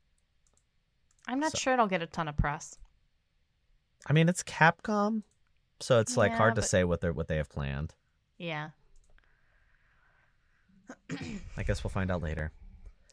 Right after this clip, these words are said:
Speaker 1: I guess we will.
Speaker 2: Another game coming to the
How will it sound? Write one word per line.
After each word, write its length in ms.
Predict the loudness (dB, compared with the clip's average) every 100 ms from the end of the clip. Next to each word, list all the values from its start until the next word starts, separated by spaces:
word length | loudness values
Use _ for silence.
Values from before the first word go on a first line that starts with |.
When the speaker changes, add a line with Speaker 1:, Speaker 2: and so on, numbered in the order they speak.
| 0
Speaker 1:
I 160 | 4 4
guess 260 | 4 4 2
we 120 | 2
will. 420 | 2 2 0 -2 -8 -10 -12 -14 -18 -2 4
Speaker 2:
Another 640 | 6 8 8 10 10 8 2
game 460 | 4 6 6 6 4 2
coming 320 | 2 4 4
to 160 | 2 2
the 180 | 2